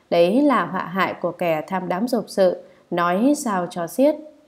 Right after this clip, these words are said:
Châu Tử Mẫn nói, con người sống trong vòng trời đất, trở thành bậc thánh hiền hào kiệt, đúng là những chuyện nên làm, nhưng tinh thần cần phải chọn đủ mười phân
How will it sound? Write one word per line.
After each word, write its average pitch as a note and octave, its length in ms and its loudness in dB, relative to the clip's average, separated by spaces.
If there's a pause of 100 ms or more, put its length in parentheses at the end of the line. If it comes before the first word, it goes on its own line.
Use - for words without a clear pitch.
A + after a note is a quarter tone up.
(340)
Châu G3 260 4
Tử F#3+ 160 0
Mẫn F3+ 300 -4
nói, G3 380 0
con C#4 160 2
người F3 180 4
sống F3+ 260 0
trong C#4 180 0
vòng E3+ 220 -2
trời D3+ 200 -10
đất, B3+ 240 0 (260)
trở F#3 200 0
thành E3+ 280 -4
bậc E3+ 140 -2
thánh A#3 220 -2
hiền G3+ 300 2
hào D#3 280 -8
kiệt, D#3+ 240 -2 (100)
đúng G3 180 -2
là A3+ 260 -2
những F#3+ 260 0
chuyện A3 220 -4
nên B3+ 220 0
làm, F3+ 240 -4 (420)
nhưng G3 180 2
tinh G3 220 0
thần F3 240 0
cần D#3+ 220 -2
phải D#3 260 -8
chọn G3+ 280 -4
đủ F3 140 2
mười E3+ 260 -2
phân F3+ 280 -2